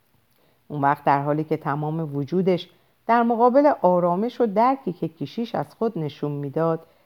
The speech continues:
سرشار از حق شناسی بود، به اون تکیه داد. کشیش گفت: «نمی‌دونم چه چیز تو این چنین تجربه‌های دردناکی رو بر قلب بی احساس من تحمیل می‌کنه.» اون دخترک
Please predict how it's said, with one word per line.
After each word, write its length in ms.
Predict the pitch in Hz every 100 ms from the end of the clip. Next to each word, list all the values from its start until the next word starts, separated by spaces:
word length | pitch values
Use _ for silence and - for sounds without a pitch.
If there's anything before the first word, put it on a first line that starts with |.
| _ -
سرشار 460 | - 147 - 226 214
از 100 | 143 -
حق 200 | 143 -
شناسی 500 | 147 135 135 - 143
بود، 240 | 196 285 - _ _ _
به 80 | 170
اون 200 | 160 170
تکیه 440 | 170 143 - 139
داد. 200 | 135 139 - _ _ _ _ _ _ _ -
کشیش 380 | 143 143 156 -
گفت: 320 | 190 196 - _ _ _ _ _ -
«نمی‌دونم 580 | 427 349 175 170 151 170
چه 200 | - 302
چیز 320 | - 202 147 147 - _ -
تو 100 | 156
این 240 | 147 156
چنین 420 | 147 156 147 143 - _ _
تجربه‌های 840 | - 151 143 143 143 143 147 151 160
دردناکی 840 | 151 143 135 - 143 147 147 143
رو 160 | 143 135 _ _ -
بر 160 | 160
قلب 400 | 151 165 180 185
بی 320 | 170 151 147 147
احساس 400 | 135 - 139 139
من 240 | 139 135
تحمیل 460 | - 135 123 139 131
می‌کنه.» 520 | 127 123 139 131 - _ _ _ _ _ _ _ _ _ _
اون 140 | 311
دخترک 520 | 233 202 - 156 170